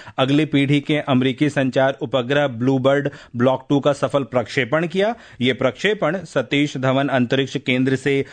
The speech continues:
भारतीय समयानुसार सुबह आठ बजकर पचपन मिनट पर किया गया। लगभग पन्द्रह मिनट की उड़ान के बाद ब्लूबर्ड ब्लॉक टू अंतरिक्ष यान से अलग हो गया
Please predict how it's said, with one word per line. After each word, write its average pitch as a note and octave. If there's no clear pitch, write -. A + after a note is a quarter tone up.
भारतीय C#3
समयानुसार C#3
सुबह C3+
आठ C3
बजकर B2
पचपन C3
मिनट B2+
पर F#3
किया C3
गया। A2+
लगभग D#3
पन्द्रह D#3
मिनट D#3
की E3
उड़ान C3
के B2+
बाद D#3
ब्लूबर्ड C#3+
ब्लॉक C3
टू D3+
अंतरिक्ष C3
यान B2+
से C#3
अलग C#3
हो E3
गया F#3+